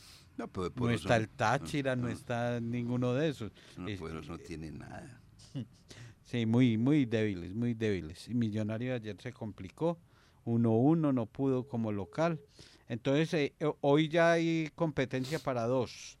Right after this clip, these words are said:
Speaker 2: Uno en Copa Libertadores, el Deportivo Pereira ante el Monagas, partido que será a las nueve de la noche. Y, y ellos saben, eh, hablo de la gente del Deportivo Pereira,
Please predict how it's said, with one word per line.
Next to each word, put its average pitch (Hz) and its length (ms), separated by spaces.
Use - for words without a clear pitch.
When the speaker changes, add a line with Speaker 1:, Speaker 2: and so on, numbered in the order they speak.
Speaker 2:
Uno 139 340
en 147 80
Copa 151 320
Libertadores, 139 760
el 135 180
Deportivo 131 720
Pereira 131 440
ante 123 380
el 107 100
Monagas, 139 880
partido 120 540
que 107 400
será 110 240
a - 20
las 120 160
nueve 135 320
de 131 80
la 117 140
noche. 139 420
Y, 98 560
y 123 140
ellos 131 240
saben, 147 480
eh, - 260
hablo 123 440
de 123 100
la 104 160
gente 107 260
del 120 140
Deportivo 117 480
Pereira, 135 400